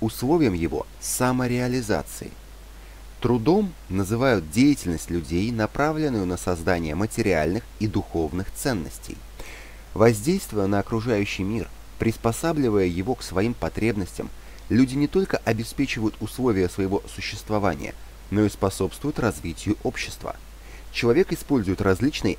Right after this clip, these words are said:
средства труда, орудия, механизмы. Сложность используемого оборудования требует повышения уровня подготовки работника. В процессе труда человек проявляет активность,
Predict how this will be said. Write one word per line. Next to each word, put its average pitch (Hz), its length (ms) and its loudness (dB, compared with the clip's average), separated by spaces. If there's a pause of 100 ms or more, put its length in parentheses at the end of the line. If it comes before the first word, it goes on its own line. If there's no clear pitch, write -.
(160)
средства 127 680 2
труда, 131 540 -2 (360)
орудия, 98 600 4 (140)
механизмы. 117 600 -2 (640)
Сложность 127 460 4
используемого 101 720 2
оборудования 101 720 0
требует 110 400 2
повышения 113 720 -2
уровня 87 320 -2
подготовки 87 600 -2
работника. 101 640 -2 (720)
В - 40 -16
процессе 117 440 2
труда 120 360 0
человек 104 360 0 (140)
проявляет 98 640 2
активность, 90 640 -2